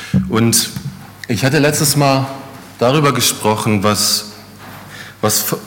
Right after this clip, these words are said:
was für Gründe gibt, ähm, die zu persönliches Versagen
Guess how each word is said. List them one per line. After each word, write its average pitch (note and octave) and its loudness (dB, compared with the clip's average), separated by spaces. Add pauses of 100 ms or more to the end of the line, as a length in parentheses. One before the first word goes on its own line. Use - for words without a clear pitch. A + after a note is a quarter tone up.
(100)
was A#2 0
für - -2
Gründe C#3+ 2
gibt, B2+ -2
ähm, G#2+ 2
die G#2 -2
zu F#2+ -2
persönliches B2 0
Versagen A2+ 2